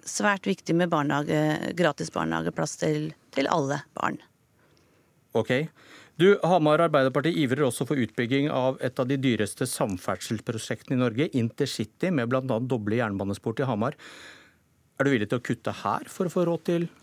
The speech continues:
Speaker 2: gratis barnehager?
Speaker 1: <laughs> Det, det blir jo å sammenligne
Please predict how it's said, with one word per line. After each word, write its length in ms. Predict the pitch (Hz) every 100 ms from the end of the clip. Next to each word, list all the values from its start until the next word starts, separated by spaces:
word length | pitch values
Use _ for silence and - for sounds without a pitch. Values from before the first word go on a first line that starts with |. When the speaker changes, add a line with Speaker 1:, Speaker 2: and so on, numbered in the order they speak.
| - -
Speaker 2:
gratis 320 | 185 160 170 151
barnehager? 400 | 156 180 262 - - _ _ _ _ _ _ _ _ _ _ _ _ _ - - _ -
Speaker 1:
<laughs> 80 | - - - - - - - - - 160 -
Det, 160 | 180 196 208
det 140 | 220
blir 80 | 214
jo 140 | 190 220
å 60 |
sammenligne 600 | 226 180 165 175 170 185